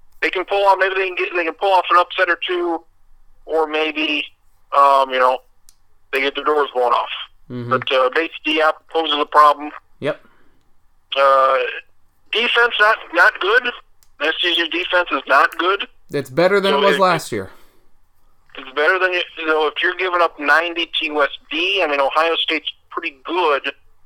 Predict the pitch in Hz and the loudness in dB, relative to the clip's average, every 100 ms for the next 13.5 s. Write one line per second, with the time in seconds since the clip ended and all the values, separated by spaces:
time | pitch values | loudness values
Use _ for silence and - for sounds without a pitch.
0 | - _ _ - - 139 135 135 127 123 | -20 _ _ -20 -6 2 4 6 4 0
1 | 117 117 - - - - - - 139 143 | -12 -18 -20 -20 -18 -18 -20 -8 0 4
2 | 151 - 156 151 151 147 - - 143 135 | 4 2 -6 -2 0 0 -4 -4 -2 -2
3 | - - 156 131 - - - _ _ _ | -4 -4 -4 -6 -10 -12 -18 _ _ _
4 | - - - 120 139 127 123 120 151 139 | -20 -20 -6 0 0 2 -2 -2 -4 -4
5 | - - 123 127 127 127 120 - _ - | -10 -8 -6 -4 0 2 0 -4 _ -20
6 | _ _ _ _ _ _ _ _ - 196 | _ _ _ _ _ _ _ _ -6 0
7 | 220 220 214 208 220 202 208 202 196 185 | 0 0 -2 0 0 0 -2 -2 -2 -2
8 | - 190 185 185 156 160 - 175 185 269 | -4 -2 0 -2 -4 -8 -4 -2 -2 -4
9 | - _ _ _ _ _ - 147 147 147 | -16 _ _ _ _ _ -4 0 2 2
10 | 143 135 - - - - _ - - - | 0 -6 -18 -20 -20 -20 _ -20 -20 -20
11 | - 156 151 147 156 143 135 127 - _ | -8 -4 -2 -2 -4 -4 -4 -4 -6 _
12 | _ _ - 175 170 175 - _ 143 170 | _ _ -8 -6 -4 -4 -6 _ -8 -4
13 | 143 123 - 127 - | -4 -4 -4 -2 -2